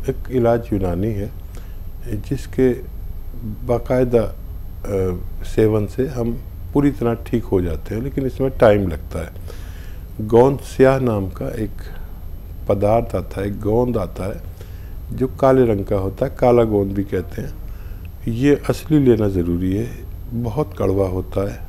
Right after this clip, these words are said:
लेकिन बहुत फ़ायदा करता है। आधा ग्राम सुबह, आधा ग्राम शाम लिया करें खाने के बाद और मेहनत करना छोड़ दें। और आपके घर में अगर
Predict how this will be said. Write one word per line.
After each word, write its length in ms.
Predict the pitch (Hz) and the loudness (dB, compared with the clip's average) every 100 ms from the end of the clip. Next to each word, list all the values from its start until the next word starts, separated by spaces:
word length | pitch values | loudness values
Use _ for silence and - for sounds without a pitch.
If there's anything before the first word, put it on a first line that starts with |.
| - - | -10 -8
लेकिन 320 | 101 - 117 | -8 -6 -6
बहुत 220 | 104 120 - | -2 -4 -2
फ़ायदा 300 | 101 87 92 | 0 0 -2
करता 440 | - 80 - - | -4 -8 -8 -12
है। 60 | - - - - - - - | -12 -12 -12 -12 -12 -10 -6
आधा 300 | 110 123 131 | -2 2 2
ग्राम 360 | 123 120 117 | 4 4 2
सुबह, 440 | - 120 110 143 - | 0 -2 0 -2 -2
आधा 200 | 110 110 | -2 0
ग्राम 340 | 113 110 107 101 | 0 0 0 -2
शाम 400 | - 104 104 101 | 0 2 4 2
लिया 200 | 95 90 | 0 0
करें 320 | 95 101 120 | -2 -4 -4
खाने 340 | - 110 110 | -2 0 0
के 160 | 98 - | -2 -4
बाद 220 | 87 85 - - - - - - - | -4 -4 -6 -10 -10 -10 -12 -10 2
और 200 | 117 123 | 4 4
मेहनत 420 | 135 135 165 - | 4 4 2 0
करना 260 | - 120 113 | 2 2 2
छोड़ 300 | - 101 95 | 2 0 0
दें। 200 | 104 165 | 0 0
और 260 | 123 110 - | 2 0 2
आपके 340 | 110 107 - 107 | 0 2 0 -2
घर 300 | 101 - 123 | -2 -2 0
में 200 | 131 117 | 2 0
अगर 220 | 104 | 0